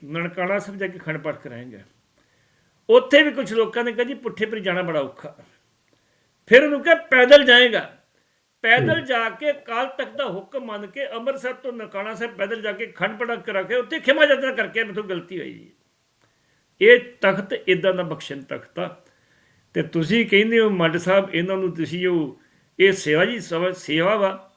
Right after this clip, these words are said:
Speaker 1: ਸੇਵਾ ਲੱਗਦੀ, ਗੁਨਾਹਗਾਰ ਨੂੰ ਸਜ਼ਾ ਲੱਗਦੀ ਆ। ਤੁਸੀਂ ਲਾ ਦਿਓ, ਤੁਸੀਂ ਜਥੇਦਾਰ ਹੋ, ਫਿਰ ਵੇਲਾ ਕਾਹਨੂੰ ਬੰਨ੍ਹਦੇ ਹੋ ਤੁਸੀਂ? ਤੁਸੀਂ ਕੋਈ ਨਹੀਂ ਲਾਉਂਦੇ, ਫਿਰ ਲਾਓ ਤੁਸੀਂ। ਉਹਦਾ ਤੇ ਮਰਿਆਦਾ ਅਨੁਸਾਰ ਜੋ ਕੀਤਾ, ਠੀਕ ਕੀਤਾ।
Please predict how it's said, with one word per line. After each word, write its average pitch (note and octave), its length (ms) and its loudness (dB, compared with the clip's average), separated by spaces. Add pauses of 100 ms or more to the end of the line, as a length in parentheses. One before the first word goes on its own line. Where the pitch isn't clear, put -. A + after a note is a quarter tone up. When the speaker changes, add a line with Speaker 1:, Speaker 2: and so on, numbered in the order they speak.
(180)
Speaker 1:
ਸੇਵਾ F3 300 -4
ਲੱਗਦੀ, G3 360 -4
ਗੁਨਾਹਗਾਰ F3+ 500 -4
ਨੂੰ F#3 180 -4
ਸਜ਼ਾ E3 240 -2
ਲੱਗਦੀ F#3+ 400 -2
ਆ। F#3+ 60 -4 (480)
ਤੁਸੀਂ G3 240 -2
ਲਾ C4+ 180 2
ਦਿਓ, D4+ 120 0
ਤੁਸੀਂ C4 260 -6
ਜਥੇਦਾਰ A#3 460 2
ਹੋ, D#4+ 60 -2
ਫਿਰ D4+ 140 -6
ਵੇਲਾ B3+ 180 4
ਕਾਹਨੂੰ E4 240 -2
ਬੰਨ੍ਹਦੇ E4+ 220 -4
ਹੋ B3+ 60 -14
ਤੁਸੀਂ? F#3 180 -8 (1080)
ਤੁਸੀਂ G#3 180 0
ਕੋਈ D4+ 140 0
ਨਹੀਂ F4 100 2
ਲਾਉਂਦੇ, D4+ 220 6
ਫਿਰ B3+ 120 4
ਲਾਓ A#3+ 200 4
ਤੁਸੀਂ। G3+ 280 -8 (600)
ਉਹਦਾ C#4+ 280 4
ਤੇ C4+ 140 0
ਮਰਿਆਦਾ G3+ 460 0
ਅਨੁਸਾਰ A3+ 280 -6
ਜੋ F#3+ 220 -8
ਕੀਤਾ, G#3+ 320 -8
ਠੀਕ C4+ 340 -14
ਕੀਤਾ। - 360 -18